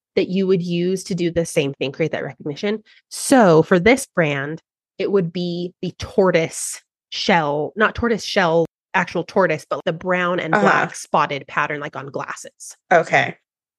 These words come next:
Speaker 1: That would be the pattern. So you could overlay that over an image. You could use that waving over the website in, like, the footer or the header, but that would be kind of the texture that you're giving things.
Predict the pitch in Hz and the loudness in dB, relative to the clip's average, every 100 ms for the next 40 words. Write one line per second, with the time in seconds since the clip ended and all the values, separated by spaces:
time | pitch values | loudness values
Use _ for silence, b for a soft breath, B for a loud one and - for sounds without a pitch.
0 | - 175 190 180 175 190 170 175 170 - | -14 -4 0 0 0 -4 -4 -8 -8 -10
1 | 165 156 143 165 - 185 196 196 202 - | -8 -6 -6 -8 -6 -4 -4 -4 -6 0
2 | 190 208 220 214 202 214 196 185 185 180 | 0 2 4 4 4 2 0 -2 0 0
3 | 185 190 190 180 _ b - 190 202 175 | -2 -2 -2 -4 _ b -6 -4 -2 -2
4 | 175 180 170 151 160 165 170 175 175 165 | 0 0 0 -2 -2 2 2 2 0 0
5 | 165 - 165 147 147 143 135 131 156 156 | 0 2 2 2 -2 0 -2 0 -2 -2
6 | - 165 156 - 156 139 135 - 131 - | 0 2 2 2 -4 -4 -6 -10 -14 -2
7 | 190 185 160 143 147 - 180 180 175 175 | 2 2 0 -2 -8 -6 0 2 2 0
8 | b _ - 185 170 165 180 175 202 165 | b _ -4 -2 0 2 2 4 2 0
9 | 185 180 175 - 175 151 - - - - | -4 -6 -6 -4 -4 -4 -8 -12 -18 -12
10 | - - 190 175 165 160 165 165 185 202 | -4 2 2 2 -2 -4 -2 0 2 2
11 | 226 220 233 247 240 | 4 4 4 0 -4